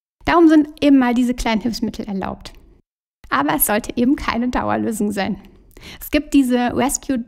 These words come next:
diese Bachblütentropfen eben auch für die Nacht speziell. Schau da einfach mal. Ähm, aber ja, in Ausnahmefällen finde ich, ist das eine super, super Lösung. Und, ähm, ja,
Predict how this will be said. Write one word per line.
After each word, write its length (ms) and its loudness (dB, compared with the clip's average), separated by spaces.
diese 180 -4
Bachblütentropfen 1200 0
eben 220 0
auch 160 -4
für 140 -6
die 260 0
Nacht 340 -4
speziell. 540 -4
Schau 220 -2
da 100 0
einfach 360 -4
mal. 360 -4
Ähm, 520 -2
aber 360 0
ja, 240 2
in 120 2
Ausnahmefällen 640 2
finde 240 2
ich, 120 -6
ist 200 -8
das 140 -6
eine 400 -2
super, 440 2
super 240 -2
Lösung. 320 0
Und, 300 -2
ähm, 400 -4
ja, 160 -6